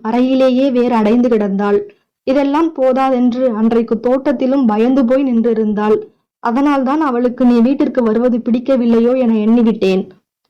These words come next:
அதனால்தான் நான் உன்னை வீட்டிற்கும் வரவேண்டாம் என கூறினேன். சாரி அமுதா என வருத்தத்தோடு கூறினான் மதுபாலன். பரவாயில்ல விடு பாலா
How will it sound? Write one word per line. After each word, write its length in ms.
அதனால்தான் 560
நான் 220
உன்னை 260
வீட்டிற்கும் 540
வரவேண்டாம் 580
என 200
கூறினேன். 580
சாரி 400
அமுதா 340
என 160
வருத்தத்தோடு 640
கூறினான் 520
மதுபாலன். 560
பரவாயில்ல 540
விடு 200
பாலா 320